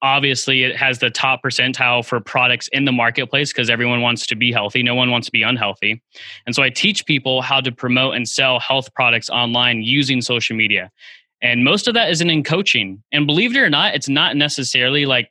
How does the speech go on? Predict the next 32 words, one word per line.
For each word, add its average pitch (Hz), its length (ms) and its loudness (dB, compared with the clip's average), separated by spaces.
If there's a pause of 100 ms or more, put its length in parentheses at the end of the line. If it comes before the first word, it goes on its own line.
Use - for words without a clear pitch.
the 120 60 -2
skills 127 640 0
and 120 120 -2
the 110 40 -8
strategies 123 540 2
and 127 100 0
whatnot, 131 300 0
but 127 140 0
it 123 40 0
really 139 280 2
comes 165 180 0
down 151 140 2
to 127 80 0
mindset, 113 640 0
is, 107 140 -6
like, 104 220 -2 (340)
you 120 120 2
need 180 120 4
to 202 80 2
start 147 340 0
thinking 135 840 0 (280)
like 120 180 0
an 127 100 -2
entrepreneur 120 1000 0 (200)
in 131 100 0
order 127 240 0
to 117 160 -4
be 131 560 0
an 120 120 -2
entrepreneur. 107 800 -2
If 117 180 -2
you've 131 260 0